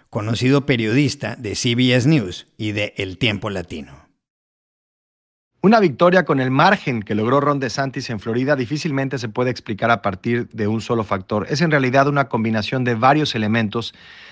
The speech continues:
Speaker 2: del momento político que vive el país y particularmente, Juan Carlos, del momento político que se vive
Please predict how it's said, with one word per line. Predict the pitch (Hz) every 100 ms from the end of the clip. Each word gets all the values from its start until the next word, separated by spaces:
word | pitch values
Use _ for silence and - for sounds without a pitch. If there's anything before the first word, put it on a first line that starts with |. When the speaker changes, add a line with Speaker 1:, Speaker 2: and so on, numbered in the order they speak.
| -
Speaker 2:
del | 139
momento | 151 156 185 190
político | 139 143 156 139 120
que | 107
vive | 113 131
el | 139
país | 110 107 131 - -
y | 117
particularmente, | 120 104 113 127 147 147 147 131
Juan | 120 117
Carlos, | 123 127
del | 117
momento | 110 120 131 120
político | 117 123 127 120
que | 110
se | 104
vive | 104 117 123